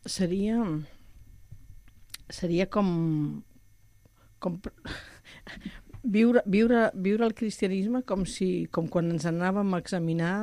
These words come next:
de la teòrica i de la pràctica del, del carnet de conduir, no? <laughs> Ni la teoria és una cosa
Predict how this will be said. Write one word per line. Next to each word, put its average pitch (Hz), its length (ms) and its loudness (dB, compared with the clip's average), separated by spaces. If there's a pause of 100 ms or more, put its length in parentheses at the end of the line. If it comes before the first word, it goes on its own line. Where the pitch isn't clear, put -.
de 170 160 0
la 165 80 4
teòrica 175 400 2
i 190 60 2
de 175 80 2
la 160 120 0
pràctica 180 600 -4
del, 156 260 0 (220)
del 156 220 -6
carnet 160 300 -2
de 170 80 -4
conduir, 165 420 -6
no? 254 160 2 (180)
<laughs> - 180 2
Ni 202 140 8
la 175 160 4
teoria 175 480 4
és 135 100 -4
una 160 180 0
cosa 233 340 2